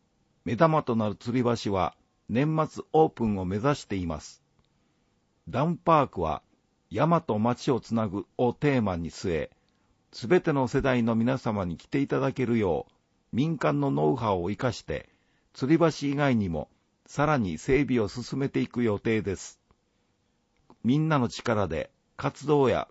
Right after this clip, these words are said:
交流が広がる素敵な空間にしていきましょ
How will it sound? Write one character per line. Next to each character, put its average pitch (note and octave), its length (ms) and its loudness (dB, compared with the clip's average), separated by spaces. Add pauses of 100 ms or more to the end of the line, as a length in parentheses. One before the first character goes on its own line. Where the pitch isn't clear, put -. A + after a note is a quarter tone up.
交 C#3+ 220 2
流 C3+ 220 2
が G#2+ 260 -4 (200)
広 D3+ 300 -2
が D3 100 -2
る C#3 100 -2
素 - 100 -18
敵 D3+ 220 -4
な C#3+ 140 -2
空 C3+ 260 -4
間 A#2+ 240 0
に A#2 80 0
し - 60 -12
て A#2+ 100 -2
い A2+ 80 0
き A2 140 -4
ま G#2 140 2
し - 100 -6
ょ C#2+ 240 -2